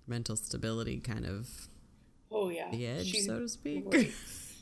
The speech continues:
Speaker 1: <laughs> Just a bit of a breakdown there.
Speaker 2: <laughs> Yeah.
Speaker 1: Um, because the foster mother, I don't even know where to start with that. <laughs>
Speaker 2: Well, she's an early adopter of Allie's religion.
Speaker 1: Yes.
Speaker 2: And basically is like,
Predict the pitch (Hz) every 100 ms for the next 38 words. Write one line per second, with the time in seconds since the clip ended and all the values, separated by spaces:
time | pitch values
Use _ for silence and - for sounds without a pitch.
0 | - - - - - 262 320 254 170 151
1 | 123 - 110 92 82 53 165 285 269 254
2 | - - - - - - 147 131 127 123
3 | 120 113 104 - - 131 127 113 - 175
4 | 170 156 147 139 135 131 131 131 - -
5 | - - - - - - - _ _ _
6 | _ _ _ _ _ _ _ 127 113 110
7 | 107 101 - 120 110 113 151 185 - -
8 | - - 247 - 269 254 - 190 - -
9 | - 277 - 294 277 262 254 285 311 254
10 | 196 196 196 - 196 - 185 175 - 185
11 | 185 185 185 - 190 185 - 185 185 -
12 | _ _ 156 139 - - - - - 208
13 | 196 208 202 226 214 196 196 196 185